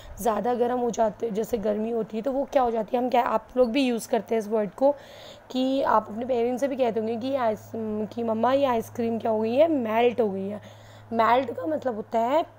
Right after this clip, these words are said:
पिघलना। और इसके बाद जैसे हम कहते हैं ना कि फ्रीज़ कर दो, उसे जमा दो, मैंने आइसक्रीम बनाई है, आप क्या करो, इसे फ्रीज़ कर दो, यानी इसका जो अपोजिट हो जाएगा वो हो जाएगा फ्रीज़, यानी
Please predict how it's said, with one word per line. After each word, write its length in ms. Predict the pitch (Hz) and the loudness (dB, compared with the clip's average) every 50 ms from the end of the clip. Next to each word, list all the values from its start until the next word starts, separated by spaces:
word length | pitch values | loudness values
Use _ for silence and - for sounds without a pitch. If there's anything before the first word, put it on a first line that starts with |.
| - | 0
पिघलना। 600 | - 285 190 220 220 226 214 202 208 208 190 180 - - - - - - - - - - - - - - | 0 0 2 0 0 0 0 0 -2 -4 -6 -6 -8 -12 -18 -20 -20 -20 -20 -20 -20 -20 -20 -16 -2 2
और 180 | - 226 233 247 | 4 4 4 2
इसके 240 | 240 - - 294 | -2 -4 -2 2
बाद 200 | 285 269 269 262 | 4 4 4 4
जैसे 220 | 226 254 254 - 285 | 4 0 -2 -2 0
हम 160 | 269 269 262 | 0 0 0
कहते 240 | 269 254 240 - 262 | 0 0 0 0 -2
हैं 80 | 254 | -2
ना 160 | 262 277 294 294 | 0 0 0 -2
कि 260 | - - 285 302 302 | -2 -2 -2 -2 -4
फ्रीज़ 500 | - - - 285 285 254 262 247 - - | -4 -4 0 0 2 2 0 -2 -4 0
कर 220 | - 254 214 185 | 2 4 4 4
दो, 160 | 165 196 196 | 2 -2 -4
उसे 220 | 202 190 - 214 208 | -4 -4 -4 -4 -4
जमा 440 | 175 156 240 233 226 226 226 226 220 | 2 4 4 4 6 6 4 4 2
दो, 280 | 190 196 190 175 185 - - - - - - - - | 0 -2 -4 -6 -8 -12 -16 -20 -20 -20 -16 -10 -4
मैंने 260 | 214 220 226 226 233 | -2 0 0 2 2
आइसक्रीम 500 | 240 240 233 - - - 247 254 247 240 | 2 0 -2 -4 -4 -4 -2 -2 0 0
बनाई 300 | 240 233 226 226 226 233 | 0 0 0 0 0 4
है, 300 | 262 294 294 277 247 226 | 4 4 4 4 2 -2
आप 360 | - - - 208 220 214 - | -2 -2 0 2 2 0 0
क्या 160 | - 247 240 | -2 -2 0
करो, 260 | 220 214 226 226 254 262 | 0 0 2 2 2 0
इसे 240 | 254 - - 403 - - - - - - - - - - | 0 -2 -4 -4 -4 -8 -14 -20 -20 -20 -20 -20 -12 -2
फ्रीज़ 380 | - 302 320 294 285 285 - - - | 2 4 6 6 4 2 0 -2 -2
कर 160 | - 214 185 | -2 -2 0
दो, 200 | 180 160 180 180 - - - - - - - 240 | -2 -4 -6 -8 -8 -12 -18 -20 -20 -4 0 2
यानी 300 | 233 240 269 320 349 - - - - - | 2 2 2 0 -4 -4 -8 -16 -18 -16
इसका 320 | 226 - - - - 277 269 | -14 -14 -4 0 2 4 4
जो 120 | 226 285 | 4 4
अपोजिट 600 | - - 233 - - 214 208 208 202 247 220 - | 4 2 2 0 0 0 0 0 -2 -4 -4 -4
हो 60 | 240 | -4
जाएगा 400 | 247 247 240 240 240 226 269 285 277 - - - - - - | -4 -2 -2 -2 0 0 0 0 -2 -4 -14 -20 -20 -4 2
वो 80 | 208 233 | 4 4
हो 80 | 233 | 4
जाएगा 380 | 208 - 220 208 208 185 254 294 | 4 2 -2 -4 0 2 4 4
फ्रीज़, 680 | - 622 - - - - 277 294 269 220 202 165 - - - - | 4 2 0 -6 -4 0 2 2 2 2 0 -4 -8 -12 -4 0
यानी 260 | 233 226 233 285 359 | 2 4 4 4 2